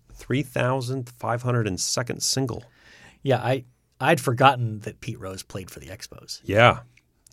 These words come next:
Speaker 1: That was a weird sentence to read. Uh, uh, eighty-eight.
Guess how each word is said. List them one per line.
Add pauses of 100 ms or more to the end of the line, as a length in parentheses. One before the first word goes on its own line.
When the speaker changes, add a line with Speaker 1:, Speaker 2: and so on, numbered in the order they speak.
Speaker 1:
That
was
a
weird
sentence
to
read. (260)
Uh, (1400)
uh, (160)
eighty-eight.